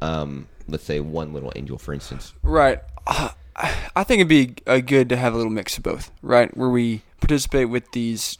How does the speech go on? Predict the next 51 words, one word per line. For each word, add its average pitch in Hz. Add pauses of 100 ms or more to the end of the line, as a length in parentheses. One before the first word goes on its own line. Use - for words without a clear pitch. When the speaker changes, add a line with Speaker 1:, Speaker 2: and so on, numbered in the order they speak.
(160)
Speaker 2:
these 120
active 117
listeners 110
who 120
have 117
been 113
generously 117
following, 110
following 113
us 104
for, 107
you 117
know, 104
a -
while 104
now. 95 (100)
Speaker 1:
Mm-hmm. 110 (120)
Speaker 2:
Uh, 120
but 123
also, 127 (360)
you 156
know, 147
helping 175
the 127
small 113
guy 101
out, -
looking 160
out 143
for -
the 117
little 107
guy, 82 (100)
Speaker 1:
Mm-hmm. 87
Speaker 2:
like 120
little 143
Angel, 113 (480)
little 147
Angel. 117 (460)
We 147
wouldn't 190
have 180
been 160
able 135
to 117
help 117
her 110 (220)
if -
we 127
wouldn't 117
have 107